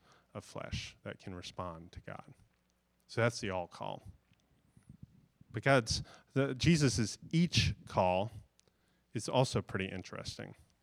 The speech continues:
It's almost as if this calling of these fishermen is Jesus' first parable. Do we know what a parable is? What's a parable?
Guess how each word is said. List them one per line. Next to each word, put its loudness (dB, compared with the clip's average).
It's -2
almost 6
as -2
if 4
this 2
calling 4
of -4
these -2
fishermen 2
is 0
Jesus' 0
first -6
parable. -8
Do -6
we -2
know 0
what 0
a 2
parable 2
is? -6
What's -4
a -16
parable? -8